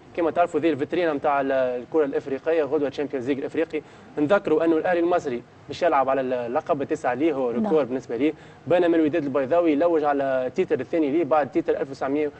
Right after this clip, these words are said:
Speaker 1: واثنين وتسعين.
Speaker 2: يعطيك الصحة أمير، نختموا بالبرسا والريال.
Speaker 1: نختموا بالكلاسيكو. البارح
Speaker 2: نعم.
Speaker 1: الرابطة الإسبانية المحترفة لكرة القدم كانت أعلنت على موعد الرسمي لكلاسيكو الأرض،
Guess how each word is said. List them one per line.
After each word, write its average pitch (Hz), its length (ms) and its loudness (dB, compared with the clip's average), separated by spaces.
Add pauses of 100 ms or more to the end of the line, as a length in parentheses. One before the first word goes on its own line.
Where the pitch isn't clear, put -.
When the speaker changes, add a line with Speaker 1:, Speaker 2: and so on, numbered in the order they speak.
(280)
Speaker 1:
واثنين 151 260 0
وتسعين. 117 480 -10 (320)
Speaker 2:
يعطيك 269 340 0
الصحة 254 280 -2
أمير، 294 240 2
نختموا 269 640 0 (160)
بالبرسا 214 720 0
والريال. 214 420 0
Speaker 1:
نختموا 175 240 2
بالكلاسيكو. 165 560 0
البارح 151 240 2
Speaker 2:
نعم. 233 160 2
Speaker 1:
الرابطة 135 580 2
الإسبانية 143 400 -2
المحترفة 143 420 -2
لكرة 151 200 0 (100)
القدم 151 340 -2 (340)
كانت 160 280 2
أعلنت 165 340 2
على 127 840 0 (140)
موعد 139 440 2
الرسمي 170 440 0
لكلاسيكو 156 560 -2
الأرض، 165 320 0